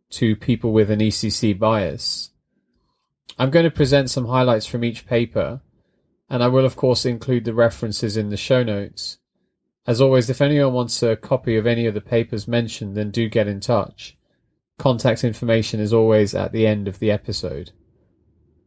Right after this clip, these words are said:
So the first paper is entitled Incidence of and Risk Factors for Postoperative Regurgitation and Vomiting in Dogs, two hundred forty-four cases,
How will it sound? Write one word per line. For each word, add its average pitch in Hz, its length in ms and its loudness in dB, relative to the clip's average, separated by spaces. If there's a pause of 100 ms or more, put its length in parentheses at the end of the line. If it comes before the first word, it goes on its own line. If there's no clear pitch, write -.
(1500)
So - 120 -4
the 156 80 4
first 208 320 4
paper 151 480 2
is 127 220 -2
entitled 127 800 -2 (540)
Incidence 156 600 0
of 139 380 0
and 127 240 -6
Risk 139 260 -2
Factors - 520 -6
for 120 580 -2 (500)
Postoperative 139 840 0
Regurgitation 120 960 -2
and 110 160 -6
Vomiting 113 480 -2
in 104 160 -4
Dogs, - 640 -2 (460)
two 156 200 4
hundred 131 400 2
forty-four 131 560 2
cases, 110 800 -4